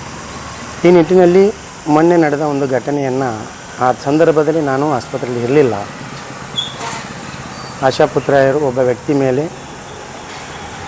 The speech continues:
ಕಂಪ್ಲೇಂಟ್ ಮಾಡಿದರ ವಿಚಾರವಾಗಿ ನಾನು ಆಶಾಪುತ್ರಯರಲ್ಲಿ ವಿಚಾರವನ್ನು ಕೇಳ್ಕೊಂಡೆ. ಕೇಳ್ಕೊಳ್ಳುವಾಗ, ಯಾಕೆಂದರೆ ಅವನು ದರ್ಪದಿಂದ ಮಾತಾಡಿದ ವಿಚಾರ, ವಿಚಾರವಾಗಿ ಅವರು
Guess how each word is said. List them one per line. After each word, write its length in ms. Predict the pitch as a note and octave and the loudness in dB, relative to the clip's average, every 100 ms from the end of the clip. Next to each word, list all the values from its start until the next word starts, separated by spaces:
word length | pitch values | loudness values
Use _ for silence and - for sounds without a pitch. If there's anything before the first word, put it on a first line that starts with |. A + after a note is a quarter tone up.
| - - - | -14 -12 0
ಕಂಪ್ಲೇಂಟ್ 360 | C#3 C3+ D#3+ D3+ | 4 6 6 8
ಮಾಡಿದರ 400 | C3 B2+ B2 B2 | 6 4 4 2
ವಿಚಾರವಾಗಿ 600 | A2+ C3+ C3 A#2+ A#2 C#3+ | 2 2 4 4 4 2
ನಾನು 440 | A#2+ A#2+ C#3 A#2 - - - | 0 0 0 -4 -8 -10 -4
ಆಶಾಪುತ್ರಯರಲ್ಲಿ 1000 | A#2 D3+ C3+ C3 C3 B2 A2+ A2 B2+ C#3 | -2 0 -2 0 2 2 0 -2 -2 -4
ವಿಚಾರವನ್ನು 720 | A2 C#3+ C3+ A#2+ A2 C3 C#3 - - | -4 -2 0 0 0 -4 -4 -14 -6
ಕೇಳ್ಕೊಂಡೆ. 380 | C#3+ B2 G2+ G2 - - - - - - - - - - - - - - - - - | -2 -2 -4 -10 -12 -16 -14 -14 -14 -14 -12 -14 -12 -10 -10 -10 -12 -12 -12 -8 2
ಕೇಳ್ಕೊಳ್ಳುವಾಗ, 520 | D#3+ D#3 D#3+ D3+ C#3+ D#3 A#2+ C3+ | 4 6 8 8 8 6 6 4
ಯಾಕೆಂದರೆ 600 | D3 F3+ F#3 E3 B2 D3+ - - - - - - - - - - - - - - - - | 2 4 6 6 6 2 -4 -14 -12 -12 -12 -14 -12 -12 -10 -10 -8 -10 -10 -8 -8 0
ಅವನು 520 | D3 F#3 G3+ G3 G3 D3+ | 4 6 8 8 6 6
ದರ್ಪದಿಂದ 460 | D#3 F3 E3+ F3 | 4 6 6 8
ಮಾತಾಡಿದ 480 | E3 D#3 D3+ D#3+ D3+ | 8 6 4 4 4
ವಿಚಾರ, 500 | D3+ C#3 D#3 D3+ D#3 | 2 2 4 6 6
ವಿಚಾರವಾಗಿ 760 | C#3+ C3 D#3 D#3 D3 C#3+ C#3 D#3+ | 4 2 4 6 6 4 2 0
ಅವರು 560 | C3 D3 E3+ G3 A3 | 2 4 4 2 2